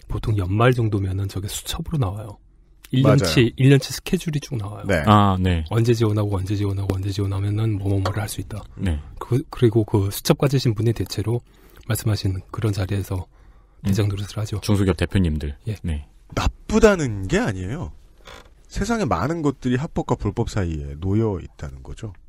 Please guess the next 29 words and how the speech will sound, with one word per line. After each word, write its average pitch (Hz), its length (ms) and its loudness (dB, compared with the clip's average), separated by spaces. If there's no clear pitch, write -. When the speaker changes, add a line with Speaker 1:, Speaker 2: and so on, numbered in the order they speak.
Speaker 2:
이걸 180 220 2
그냥 160 220 2
이렇게 139 380 0
해주면, 139 720 -4
이런 147 240 2
걸 175 160 4
연결해주면 123 760 0
그건 117 240 0
공무원인데요. 95 800 -6
이거보다 143 340 2
더 117 120 -4
커져가지고 160 600 -4
막 107 220 -10
뒷돈 165 400 2
받고 82 520 -6
Speaker 3:
음. 80 200 -4
Speaker 2:
향응을 185 380 -2
주고받고 95 600 -4
하기 147 220 -8
시작하는 147 580 0
문제를 120 360 4
연결해주면 110 540 2
그건 113 180 -2
브로커가 - 440 0
되는 - 200 -14
거죠. - 200 -20
Speaker 3:
음, 87 180 2
그렇죠. 87 400 -6
Speaker 2:
네. 123 300 6